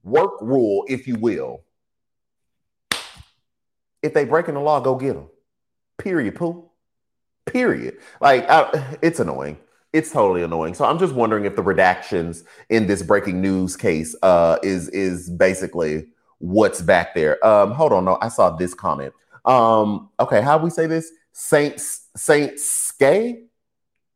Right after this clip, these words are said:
Skay? Saint Skay? Okay, I know you from Twitter though, sis. Uh, it is disappointing that Biden isn't assigning a special prosecutor to in-,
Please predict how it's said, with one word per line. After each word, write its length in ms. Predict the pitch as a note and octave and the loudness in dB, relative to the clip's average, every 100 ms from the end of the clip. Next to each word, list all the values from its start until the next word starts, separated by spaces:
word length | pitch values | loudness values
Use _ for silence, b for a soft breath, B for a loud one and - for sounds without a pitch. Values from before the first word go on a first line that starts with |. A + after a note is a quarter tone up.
| _ _ _ _ | _ _ _ _
Skay? 480 | - - D3+ E4 D#4+ - _ _ _ _ _ _ _ _ _ _ | -8 2 2 2 -6 -12 _ _ _ _ _ _ _ _ _ _
Saint 280 | - D#3 D3+ | 2 4 4
Skay? 360 | - G3 B3 - G3 | 6 6 6 0 -2
Okay, 360 | - G#3+ C#3+ B2 | 4 6 6 6
I 120 | D#3 | 6
know 120 | F#3+ | 6
you 140 | F3+ F#3 | 4 2
from 180 | C3+ A#2 | -2 0
Twitter 220 | F#3+ C3 | 2 2
though, 140 | G2 | 2
sis. 320 | F#2 A2+ G#2 G#2 B B | 0 0 0 -2 B B
Uh, 160 | - - | 2 4
it 140 | - E3+ | 4 2
is 140 | E3+ | 2
disappointing 640 | A#2 C#3+ D3 - D3+ C#3 B2 | 0 -2 -2 -2 -2 0 0
that 180 | G#2+ | 0
Biden 500 | F2+ G#2+ A2+ A#2+ A#2 - | 2 4 4 0 -4 -2
isn't 340 | A2 A2+ G#2 - | -2 -2 -4 -8
assigning 560 | - A2+ G#2+ G#2+ G2+ | -6 0 0 0 -2
a 40 | F#2 | -6
special 380 | - G2+ - | -2 -2 -2
prosecutor 580 | F#2 G2 F#2 G2 - G2 | -2 0 0 -4 -6 -6
to 160 | F2+ - | -4 -6
in-, 200 | F#2 | -6